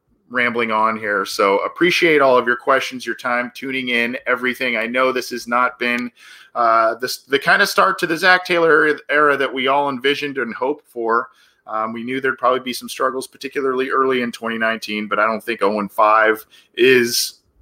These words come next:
kind of what we thought here at this point in time. So, um, I hope that some of you, if, if you're tuning into this, if you went to the game on Sunday, I hope you at least had a good time.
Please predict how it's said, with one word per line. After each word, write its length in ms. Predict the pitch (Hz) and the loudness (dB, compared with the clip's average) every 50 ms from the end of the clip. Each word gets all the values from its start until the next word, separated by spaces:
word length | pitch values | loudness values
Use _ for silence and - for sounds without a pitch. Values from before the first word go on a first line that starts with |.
| _ _ _ _ _ - - - _ | _ _ _ _ _ -14 -14 -14 _
kind 160 | - 120 113 | -8 -4 -4
of 80 | 113 110 | -2 -2
what 160 | 117 110 - | -4 -4 -6
we 60 | 104 | -8
thought 300 | - - 113 101 104 98 - - | -4 -2 0 0 0 -2 -4 -4
here 180 | 117 107 101 | -4 -4 -4
at 120 | 101 98 - | -4 -4 -6
this 140 | 101 101 | -8 -8
point 240 | - _ 92 95 - 80 | -8 _ -14 -14 -14 -16
in 60 | - | -14
time. 360 | - - 98 98 95 92 90 | -10 -8 -8 -8 -8 -8 -8
So, 420 | - - - 98 98 95 87 - _ _ - - - _ _ _ | -8 -6 -4 -4 -4 -4 -6 -8 _ _ -20 -20 -20 _ _ _
um, 480 | - 98 95 95 95 92 92 90 90 - _ _ _ _ _ _ _ _ _ _ _ _ _ _ _ _ _ _ _ _ _ _ _ _ _ - | -8 -6 -6 -4 -6 -6 -6 -10 -12 -16 _ _ _ _ _ _ _ _ _ _ _ _ _ _ _ _ _ _ _ _ _ _ _ _ _ 0
I 120 | 120 117 | 0 2
hope 360 | 113 151 170 190 185 - - | 4 4 4 4 4 2 2
that 180 | - 151 160 - | 2 2 2 4
some 160 | - 170 165 | 2 2 4
of 100 | 165 156 | 4 4
you, 180 | 151 147 151 139 | 6 6 6 6
if, 120 | 123 - | 4 2
if 240 | - 110 120 117 - | 0 -2 -2 -2 -2
you're 80 | 123 | -4
tuning 300 | 120 - 135 135 131 127 131 | -4 -4 -4 -4 -2 -2 -2
into 160 | 131 127 131 | -2 -2 0
this, 220 | 127 127 127 127 | 0 -2 -2 -2
if 100 | 127 - - | -6 -6 -6
you 80 | 107 | -6
went 160 | 104 135 143 139 | -4 -4 -4 -4
to 80 | 139 120 | -4 -4
the 80 | 131 | -4
game 400 | 127 127 123 123 123 123 123 117 - | -2 0 0 0 0 0 -2 -6 -6
on 200 | - 113 120 117 | -4 -6 -6 -4
Sunday, 400 | - 123 120 117 120 117 113 107 | -2 -4 -2 0 2 2 2 2
I 40 | |
hope 180 | 104 127 123 - | 0 0 -2 -2
you 80 | 117 107 | -2 -2
at 80 | 101 | 0
least 180 | 113 117 104 - | -2 -4 -4 -2
had 140 | 120 117 113 | -2 -2 0
a 20 | |
good 200 | 104 110 101 - | -2 -4 -6 -4
time. 440 | - 117 135 151 160 170 175 175 | -2 0 4 4 4 2 2 -4